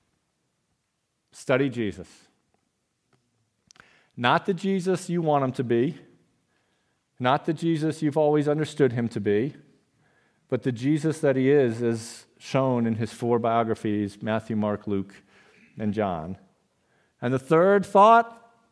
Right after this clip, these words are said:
is pray. Pray. Pray,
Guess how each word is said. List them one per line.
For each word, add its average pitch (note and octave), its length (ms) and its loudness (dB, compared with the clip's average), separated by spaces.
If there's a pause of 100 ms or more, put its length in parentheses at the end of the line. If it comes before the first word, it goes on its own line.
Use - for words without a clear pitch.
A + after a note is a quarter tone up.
(440)
is - 60 -20
pray. G#2 320 -2 (1500)
Pray. G#2 260 -6 (920)
Pray, B2+ 460 0